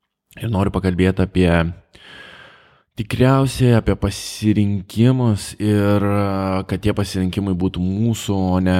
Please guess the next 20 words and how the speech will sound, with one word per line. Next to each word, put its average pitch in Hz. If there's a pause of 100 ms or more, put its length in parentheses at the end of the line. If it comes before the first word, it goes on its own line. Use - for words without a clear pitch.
(120)
kažkieno 95
kiti. - (480)
Priežastis, 120
kodėl 107 (1080)
sugalvojau, 92 (680)
am, 87
įrašyt 98
podcastą, 101
tai 95
buvo 95
laiškas, 104
a, 85 (560)
ar 82
kelių 92
laiškų 98
apsikeitimai, 101 (1120)
kuriuose 92
mes 90
kalbėjom 90
apie, 82